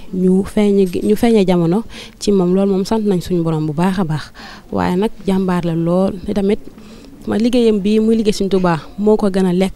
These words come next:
gënal ko naan, gënal ko solu, gënal ko li-, ak njabootam, gënal ko léppam. Waaw, fu mu toll moom lay waxtaanee. Bu dee wuy téléphone,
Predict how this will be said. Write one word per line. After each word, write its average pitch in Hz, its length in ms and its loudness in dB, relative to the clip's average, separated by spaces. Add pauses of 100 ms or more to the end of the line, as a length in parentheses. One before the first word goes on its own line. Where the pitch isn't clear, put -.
gënal 185 220 2
ko 180 100 -2
naan, 160 240 0
gënal 185 260 0
ko 175 120 -6
solu, 175 260 0 (220)
gënal 196 220 2
ko 180 100 -2
li-, 170 220 -2
ak 185 100 0
njabootam, 170 480 0
gënal 185 240 -2
ko 165 100 -2
léppam. 175 380 -2 (960)
Waaw, - 220 -8 (100)
fu - 200 -8
mu 208 60 -2
toll 202 240 2
moom 190 160 0
lay 185 140 2
waxtaanee. 180 520 -2 (640)
Bu 190 160 0
dee 190 120 2
wuy 196 280 2
téléphone, 185 400 -2